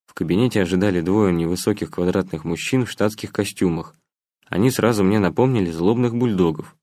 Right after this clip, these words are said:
Мужчины представились офицерами-оперативниками и предложили провести редкую в те годы судебно-психологическую экспертизу аффекта.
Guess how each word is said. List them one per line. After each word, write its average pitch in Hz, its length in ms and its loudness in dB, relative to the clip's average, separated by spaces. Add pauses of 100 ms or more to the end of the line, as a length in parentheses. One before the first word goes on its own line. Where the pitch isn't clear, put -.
(160)
Мужчины 90 480 0
представились 92 640 0
офицерами-оперативниками 98 1500 0
и - 100 -12
предложили 87 560 -2
провести 95 540 -2
редкую 107 360 0
в - 60 -10
те - 120 -6
годы 104 320 -2
судебно-психологическую 98 1400 -4
экспертизу - 720 -6
аффекта. - 520 -6